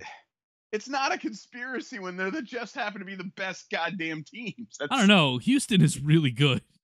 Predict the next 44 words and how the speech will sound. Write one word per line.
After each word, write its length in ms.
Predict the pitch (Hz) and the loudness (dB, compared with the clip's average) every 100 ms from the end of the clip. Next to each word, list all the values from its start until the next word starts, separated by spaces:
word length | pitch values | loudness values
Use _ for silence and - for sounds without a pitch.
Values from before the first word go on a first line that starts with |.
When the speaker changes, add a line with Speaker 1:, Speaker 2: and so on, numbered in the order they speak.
| - | -10
Speaker 2:
I 60 | |
wouldn't 260 | 165 185 160 | -6 -6 -6
be 100 | 143 | -10
shocked 420 | - 143 131 - | -8 -6 -6 -8
if 100 | 113 | -14
Houston 400 | 135 123 - 107 | -8 -8 -8 -10
went 140 | 110 101 | -10 -12
to 60 | |
the 60 | 104 | -16
World 260 | 101 92 | -18 -18
Series. 340 | - 95 87 _ - - | -18 -20 -20 _ -18 -4
Speaker 1:
Houston 400 | 202 254 247 202 | -2 -2 -2 0
is 160 | 175 | 0
really 220 | 160 160 131 | 2 2 2
good, 420 | 131 123 120 110 | 0 0 -2 -4
but 320 | 160 156 120 _ _ - | -4 -4 -6 _ _ -10
Cleveland 400 | 156 165 160 151 | -8 -8 -10 -8
is 100 | 139 | -8
a, 220 | 131 120 127 | -8 -8 -6
is 240 | 127 110 | -6 -6
a 120 | 110 | -8
pitcher's 400 | 101 151 - 147 | -8 -10 -8 -10
park, 400 | - 120 113 110 - | -4 -2 -2 -4 -10
and, 460 | 113 107 101 98 95 | -10 -8 -8 -10 -10
um, 460 | 107 104 101 98 95 _ _ _ - | -8 -4 -4 -6 -8 _ _ _ -8
the 200 | 127 120 101 | -4 -2 -2
Astros 580 | 127 143 - 139 135 110 | -4 -4 -8 -10 -10 -8
don't 280 | 131 131 - | -8 -8 -8
have 360 | 127 117 110 - | -6 -6 -8 -10
pitching 460 | 110 107 98 92 _ _ - | -10 -8 -10 -12 _ _ -8
in 200 | 127 120 | -6 -4
Ast-, 320 | 123 113 - 135 | -2 -4 -4 -4
in 120 | 127 | -4
the 100 | 120 | -4
Astros 600 | 113 113 - 113 110 104 | -4 -6 -6 -4 -4 -4
park. 280 | 104 87 98 | -4 -4 -6
Speaker 2:
Um, 460 | 95 95 95 98 98 | -12 -12 -12 -12 -8
well, 160 | 156 151 | -2 -2
the 80 | 151 | 0
Astros 480 | 208 277 226 170 123 | 0 0 0 0 0
park 280 | 156 151 127 | -2 -2 -2
is 120 | 123 | -4
a 40 | 110 | -4
bandbox. 880 | 127 127 113 95 76 - - - | -2 -2 -2 -6 -16 -16 -14 -14